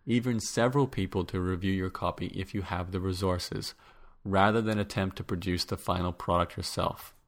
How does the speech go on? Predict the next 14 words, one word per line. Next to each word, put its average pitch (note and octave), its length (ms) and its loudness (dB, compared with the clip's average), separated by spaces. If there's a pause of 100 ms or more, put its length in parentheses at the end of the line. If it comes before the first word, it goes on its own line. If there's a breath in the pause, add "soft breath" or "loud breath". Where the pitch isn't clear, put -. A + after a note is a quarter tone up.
(880)
I B2+ 160 4
created A2+ 440 4
the G2 60 0
basic F#2+ 400 2
framework G#2+ 560 0
for - 120 -6
my F2+ 220 2
copy F2+ 500 -2
since - 260 -6
I G2+ 100 2
know F#2+ 220 2
my F#2+ 140 2
customers F2 540 -2
well, F2 340 0